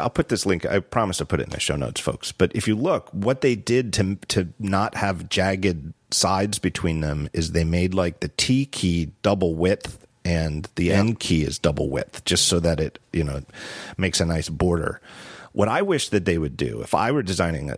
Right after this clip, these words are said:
Speaker 1: a, a, a split keyboard, is I would put two Ys on the keyboard, one on each side, and I would do the same thing with the B.
Speaker 2: <laughs> But only you would need that.
Speaker 1: <laughs> Well, I think that there's probably other,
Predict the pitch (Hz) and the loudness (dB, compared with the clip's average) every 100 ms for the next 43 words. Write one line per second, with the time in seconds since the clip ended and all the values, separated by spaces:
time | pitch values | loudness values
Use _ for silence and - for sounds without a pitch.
0 | - 85 71 - 78 67 - 73 - - | -4 -4 -4 -4 -4 -4 -6 -6 -6 -10
1 | - - - - 113 113 - - 87 80 | -10 -4 -2 2 4 2 2 0 2 2
2 | 69 - - _ - 92 - 117 147 113 | -2 -4 -12 _ 2 4 2 0 0 0
3 | - 117 - - - 147 131 113 110 73 | 2 2 0 -2 2 2 2 2 2 0
4 | - - 78 76 - 98 - 65 85 78 | -2 -4 -2 -4 2 2 2 -2 -4 0
5 | 104 110 101 98 - 98 90 60 53 - | 0 2 0 0 0 0 0 -2 -10 -4
6 | 90 92 90 101 90 104 98 104 95 85 | 0 2 2 2 2 0 0 0 0 -2
7 | 73 95 87 62 - _ - - - 101 | -2 2 2 0 -10 _ -6 -4 -2 -4
8 | - 95 - - 180 - 147 165 202 202 | -4 -6 -6 -4 -4 -2 0 2 2 2
9 | 180 185 202 175 180 254 220 131 104 - | 2 2 2 -2 -4 -6 -4 -4 -2 -2
10 | - - - - 233 233 - - - 370 | -2 -2 -4 0 2 2 2 0 2 2
11 | 254 175 175 151 151 151 143 135 127 131 | 2 2 2 2 2 2 2 2 0 2
12 | 131 | 0